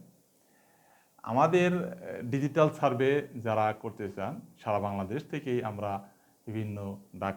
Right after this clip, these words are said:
পাই, কল পাই। তো আপনারা এই ডিজিটাল সার্ভে যদি করতে চান, তাহলে সেক্ষেত্রে এই যে আমাদের ডিজিটাল মেশিন, এটা একটা টোটাল স্টেশন মেশিন, এই মেশিনের সাহায্যে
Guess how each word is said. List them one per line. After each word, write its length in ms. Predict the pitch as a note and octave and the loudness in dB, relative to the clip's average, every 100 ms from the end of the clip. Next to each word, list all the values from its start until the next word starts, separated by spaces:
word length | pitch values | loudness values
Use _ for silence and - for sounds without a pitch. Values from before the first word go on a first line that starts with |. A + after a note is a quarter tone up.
| - | -6
পাই, 140 | G2+ A#2 - | -8 -8 -8
কল 140 | F#2+ G2+ G2 | -8 -6 -6
পাই। 140 | A2 D#3 - _ _ _ | -8 -10 -16 _ _ _
তো 40 | - A2 | 2 4
আপনারা 320 | B2 D#3+ F3 C3+ - - | 4 4 8 8 6 0
এই 80 | D3+ D#3+ | -2 0
ডিজিটাল 340 | D3 D3+ D#3+ D3 | -2 2 4 4
সার্ভে 260 | D3 C3 C3+ C3+ | 2 2 0 -2
যদি 160 | C3 A#2+ A2+ | -4 -4 -2
করতে 220 | B2+ B2 A2+ | -4 -4 -6
চান, 140 | A#2 F3 F#3+ | -4 -4 -2
তাহলে 240 | G#2 G#2+ A2 | -4 -4 -6
সেক্ষেত্রে 380 | - G2+ G#2 - C#3+ B2+ | -10 -12 -12 -10 -10 -6
এই 60 | A2+ | -4
যে 60 | A2 | -2
আমাদের 240 | G#2 G2 G2+ G2 | -4 -4 -8 -10
ডিজিটাল 380 | F#2+ F#2 G#2+ D3+ - - _ _ _ _ G2+ | -12 -8 -8 -8 -12 -20 _ _ _ _ -10
মেশিন, 300 | G2 B2 F#3 A3+ - - | -8 -6 -6 -8 -14 -14
এটা 100 | F#2 | -8
একটা 140 | F#2+ F#2+ | -8 -8
টোটাল 180 | G#2+ G2 G2 | -6 -6 -6
স্টেশন 280 | G#2+ - G#2+ G2+ | -10 -10 -10 -10
মেশিন, 240 | G#2 F3 A3 - G3+ | -10 -12 -12 -8 -2
এই 80 | G#3+ F#3+ | 2 2
মেশিনের 320 | F3 F3 E3+ | 2 0 0
সাহায্যে 360 | - D3 D3 G3 | 0 0 0 -4